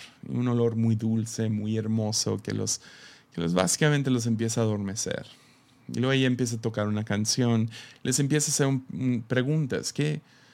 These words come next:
Ay, ¿qué, por qué les surge irse? Y ya, "No, pues es que veníamos con una misión, nos tenemos que ir". "¿A dónde van?". Y dice, "No, pues nos vamos a, a, al mundo af-, arriba de este mundo". Y dice, "No, no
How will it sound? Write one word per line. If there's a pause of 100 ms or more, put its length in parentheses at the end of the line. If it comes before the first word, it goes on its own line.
(260)
Ay, (200)
¿qué,
por
qué
les
surge
irse? (160)
Y
ya,
"No,
pues
es
que
veníamos
con
una
misión,
nos
tenemos
que
ir". (360)
"¿A
dónde
van?". (840)
Y
dice,
"No,
pues
nos
vamos
a,
a,
al
mundo
af-,
arriba
de
este
mundo". (600)
Y
dice, (280)
"No, (600)
no